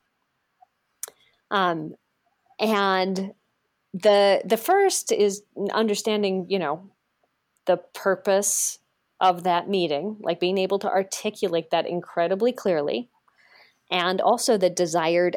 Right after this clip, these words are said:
outcomes. So what explicitly of value will we walk out of from this room after we're done? Or what do we hope we're gonna get,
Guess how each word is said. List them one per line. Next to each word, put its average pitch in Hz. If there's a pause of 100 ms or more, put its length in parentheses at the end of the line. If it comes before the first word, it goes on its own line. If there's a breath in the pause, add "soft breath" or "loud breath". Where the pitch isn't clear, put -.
(100)
outcomes. - (600)
So 156
what 175 (100)
explicitly 196
of 185
value 175
will 160
we 160
walk 156
out 160
of 139
from 160
this 151
room 147
after 151
we're 147
done? 147
Or 175
what 202
do 240
we 214
hope -
we're 160
gonna 117
get, 67